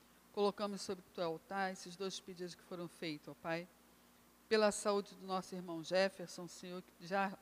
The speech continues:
há tanto tempo está internado, Senhor, precisando, ó Pai, de uma cura vinda de Ti, meu Deus. Pelo o irmão da nossa irmã que está aqui, Senhor, presente também,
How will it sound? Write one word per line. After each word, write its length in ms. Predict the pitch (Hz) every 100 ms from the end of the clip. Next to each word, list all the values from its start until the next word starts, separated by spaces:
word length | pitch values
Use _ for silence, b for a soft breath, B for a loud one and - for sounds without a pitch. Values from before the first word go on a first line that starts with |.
| -
há 120 | 180
tanto 320 | 175 240 247 240
tempo 360 | - 214 202
está 320 | 196 - 196
internado, 760 | 185 175 165 175 175 196 202 185
Senhor, 480 | - 175 170 202 240 - b b b b b b b -
precisando, 680 | 226 - 240 190 208 190 165
ó 40 |
Pai, 380 | - 170 151 147
de 100 | 160
uma 200 | 190 185
cura 360 | - 208 202 190
vinda 300 | 180 180 175
de 140 | 180
Ti, 360 | - - 156 127
meu 120 | 135
Deus. 480 | - 131 - - - - b b b b -
Pelo 480 | 208 196 196 - -
o 540 | 202 196 190 180 180 185 - - - - - -
irmão 320 | 196 180 208
da 140 | 202 185
nossa 300 | 175 180 190
irmã 360 | 175 208 196 185
que 60 | -
está 240 | 180 -
aqui, 380 | 180 - - 214
Senhor, 340 | 202 - 180 175
presente 600 | 175 175 196 185 175 -
também, 480 | 175 170 196 196 202